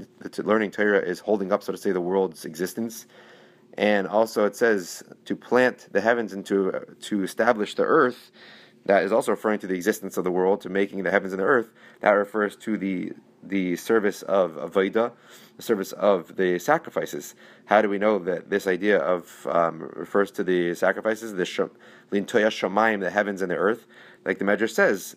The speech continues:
on the same idea of heavens and earth. It says about this ladder, that was the ladder of, of Jacob that was implanted into the earth and reached all the way to the heavens.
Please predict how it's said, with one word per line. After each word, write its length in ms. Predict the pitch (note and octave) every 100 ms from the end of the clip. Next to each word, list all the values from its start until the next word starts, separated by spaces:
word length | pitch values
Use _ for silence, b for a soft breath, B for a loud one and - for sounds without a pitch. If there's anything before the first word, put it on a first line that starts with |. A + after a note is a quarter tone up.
| -
on 120 | G2
the 100 | G2
same 220 | - A#2
idea 280 | A2 A#2 B2
of 80 | F2
heavens 300 | G#2+ A2+ A2
and 80 |
earth. 340 | G2 B2+ G2 - B B -
It 100 | -
says 140 | A2
about 200 | G#2 F#2+
this 200 | G2 -
ladder, 340 | G#2 C3 A2+
that 160 | F2 F#2
was 160 | F2 F2+
the 100 | F2+
ladder 280 | G2 G2+
of, 160 | G2 G2
of 140 | - F2
Jacob 320 | A#2+ B2 F#2+
that 140 | F2 D#2+
was 300 | F2+ - B B B
implanted 420 | - G#2 A2 A2+
into 160 | G2 F2+
the 120 | -
earth 260 | E2+ A#2 A2+
and 80 | F#2+
reached 220 | A2+ A2
all 80 | G2
the 40 |
way 60 | G2+
to 80 |
the 60 | F2+
heavens. 400 | G#2+ C3 D3 C3+